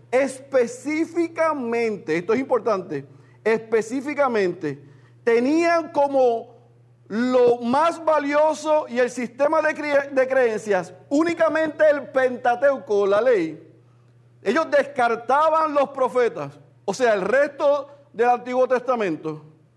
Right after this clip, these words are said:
daban un alto valor a la ley escrita, a diferencia de los, de los fariseos, a la ley oral.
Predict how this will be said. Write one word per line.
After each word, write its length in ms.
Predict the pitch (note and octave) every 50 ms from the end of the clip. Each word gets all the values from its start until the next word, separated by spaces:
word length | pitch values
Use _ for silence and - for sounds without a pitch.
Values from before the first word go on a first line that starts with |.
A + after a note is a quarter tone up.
| _ _ _ _ _ _ _ _ _ _ _ _ _ _ _ _ _ _ _ _
daban 360 | D3 G3 B3 D4 D#4 D#4+ D#4
un 280 | D4+ D4+ C#4 C#4 - -
alto 540 | - C4 D#4 D#4+ E4 D#4+ - - D#4 D4 C#4+
valor 680 | C#4+ B3+ A#3 A#3 A#3 B3+ B3 A3+ G3+ F#3+ F#3+ F3+ - - -
a 100 | F#3+ G#3
la 120 | A3+ A3
ley 200 | A#3 B3 C4+ D4
escrita, 680 | D4 C4+ B3+ - A#3 B3 A3 F#3+ D3 D3+ D#3+ D#3 D#3 E3+ E3+ -
a 80 | - D#3+
diferencia 520 | F#3 G3 F#3 F#3+ G3+ A3 A#3+ B3+ B3 C4
de 100 | C4 C4
los, 240 | B3+ C4 B3 A3+ - - - -
de 100 | G3 A3+
los 100 | A3+ A3+
fariseos, 600 | A3+ A#3 A3 G#3+ - - A3 G3+ F#3 F3+ F3+ F3+ F3+
a 80 | - E3+
la 140 | F3+ F3+ F3
ley 200 | F3+ G3 G3+ A3
oral. 500 | A3 A3+ G#3 E3 D3 C#3+ D3 D3 -